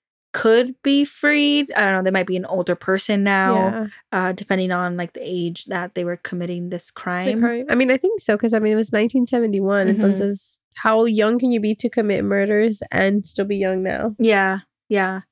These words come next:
Speaker 1: So it's, like, maybe on the older side, but
Speaker 2: Yeah.
Speaker 1: nonetheless, I guess it's, like, the craziest part is that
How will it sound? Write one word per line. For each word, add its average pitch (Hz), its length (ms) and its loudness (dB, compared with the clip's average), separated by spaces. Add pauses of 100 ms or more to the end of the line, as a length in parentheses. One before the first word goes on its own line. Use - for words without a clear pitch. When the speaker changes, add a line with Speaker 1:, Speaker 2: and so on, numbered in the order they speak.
(160)
Speaker 1:
So 214 80 2
it's, 202 140 0
like, 196 160 0
maybe 196 360 0
on 190 140 -2
the 185 180 -8
older 190 300 -6
side, 180 480 -6
but - 220 -6
Speaker 2:
Yeah. 175 240 -2
Speaker 1:
nonetheless, 214 520 2
I 214 60 -2
guess 208 180 -2
it's, 196 120 -8
like, 202 100 0
the 202 80 -2
craziest 190 460 -4
part 196 200 -2
is 190 120 -6
that 196 160 -6